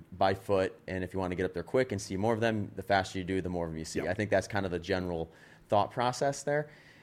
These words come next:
Speaker 1: And it's just been something where the last few years, though, I've seen just a whole bunch of people coming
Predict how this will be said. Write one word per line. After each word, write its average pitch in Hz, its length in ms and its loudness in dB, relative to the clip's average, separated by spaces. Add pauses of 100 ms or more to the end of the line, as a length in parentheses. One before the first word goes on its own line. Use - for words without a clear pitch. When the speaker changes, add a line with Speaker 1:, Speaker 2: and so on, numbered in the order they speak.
(260)
Speaker 1:
And 107 560 4 (440)
it's 139 200 2
just - 360 2
been 139 160 4
something 135 440 0
where 107 240 6
the 101 100 0
last 104 360 0
few 117 140 -2
years, 117 380 0
though, 90 480 4
I've 95 160 0
seen 113 400 0
just 101 180 -2
a 90 60 2
whole 160 280 0
bunch 117 280 2
of 98 60 -4
people 107 260 -4
coming 98 380 -4